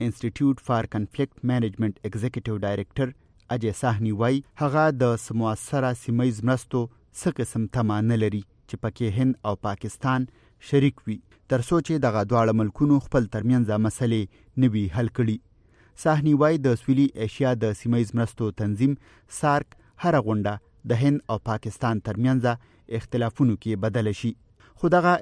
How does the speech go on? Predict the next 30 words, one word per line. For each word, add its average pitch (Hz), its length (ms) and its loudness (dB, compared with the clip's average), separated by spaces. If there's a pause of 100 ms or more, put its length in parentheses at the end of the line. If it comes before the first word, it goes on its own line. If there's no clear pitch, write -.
(100)
اختلافات 120 640 -2 (220)
دا 139 160 4
ځل 107 140 -2
یوې 117 500 -2 (240)
نوې 117 220 2 (120)
کچې 135 260 -6
ته 110 220 -2
رسیدلي 110 460 -2
دي. 113 100 -4 (460)
د 147 300 2
لاهور 147 460 2
یو 123 180 4
سیاسي 117 400 -2
څېړنکار 117 720 -2 (220)
او 107 180 -2
لیکوال 131 400 0 (240)
حسن 147 280 0 (160)
عسکري 113 460 -4
رضوي 104 340 -2
وایي، 135 240 4 (400)
د 107 220 0
پاکستان 117 520 -2 (120)
او 113 100 0
هند 123 240 0
ترمنځ 127 500 2 (340)
همیشه 127 420 0 (140)
د 110 200 2
جنگ 117 220 0
په 107 140 -2
وخت - 280 -2